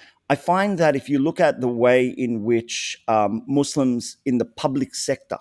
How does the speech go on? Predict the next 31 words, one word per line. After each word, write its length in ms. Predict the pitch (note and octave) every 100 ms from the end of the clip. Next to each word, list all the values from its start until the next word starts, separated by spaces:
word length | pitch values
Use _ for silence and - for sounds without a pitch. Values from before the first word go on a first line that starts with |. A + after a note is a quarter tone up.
| _
you 120 | C3
know, 80 | B2+
in 160 | B2 C3+
the 80 | A#2+
public 360 | - C3+ C3+
space, 560 | - - B2 G2 - - _ _ _ _
tend 320 | - E3+ F3+
to 120 | F3+ D#3
respond 600 | C#3 - - C3 C#3 C3
to 120 | C3
the 160 | A#2 A2+
kind 260 | - C3+
of 160 | A#2 F#2+ - _ _ _ _ -
fear 360 | - E3 D#3 C#3
and 80 |
hysteria 560 | A#2+ A2+ - C#3 D3 A#2+
around 280 | A#2 G#2+ G2
us 200 | G2 -
is 140 | C3 A#2
by 160 | B2+
trying 360 | B2 - C#3+ C#3
to 140 | C3+
reassure 600 | B2 C3+ B2+ - C3+ C3
everybody 400 | B2+ A#2+ G#2 A#2+
that 160 | A2+ A2
we 100 | G#2+
don't 220 | A#2 A2
mean 160 | A2 A2
them 120 | G#2+
any 120 | G2+
harm. 380 | F#2+ A#2 G2 E2